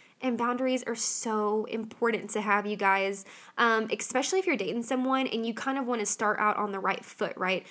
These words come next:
So if you set a boundary and you let that person know, like, "Hey, this is a strong boundary of mine, you know, I don't wanna say or talk about this certain thing, or I don't wanna do this certain thing." If they know that boundary and they still try to kinda challenge it and wiggle their way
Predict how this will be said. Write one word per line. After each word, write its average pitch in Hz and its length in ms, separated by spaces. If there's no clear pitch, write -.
So 247 360
if 240 160
you 285 200
set 320 180
a 254 60
boundary 202 640
and 220 160
you 226 100
let 254 240
that - 220
person 220 500
know, 180 340
like, 175 200
"Hey, - 280
this 202 200
is 202 80
a 208 140
strong 240 420
boundary 226 320
of 233 60
mine, 226 480
you 226 100
know, 214 100
I 220 80
don't 208 140
wanna 202 300
say 220 440
or 196 80
talk 233 240
about 208 300
this 220 180
certain 214 240
thing, 214 240
or 208 60
I 202 60
don't 208 140
wanna 214 140
do 208 200
this 220 200
certain 214 260
thing." 220 380
If 254 200
they 339 440
know 220 360
that 202 280
boundary 185 560
and 240 100
they 226 80
still 254 340
try 262 200
to 226 80
kinda 220 260
challenge 226 480
it 262 100
and 202 200
wiggle 220 280
their 208 240
way 196 380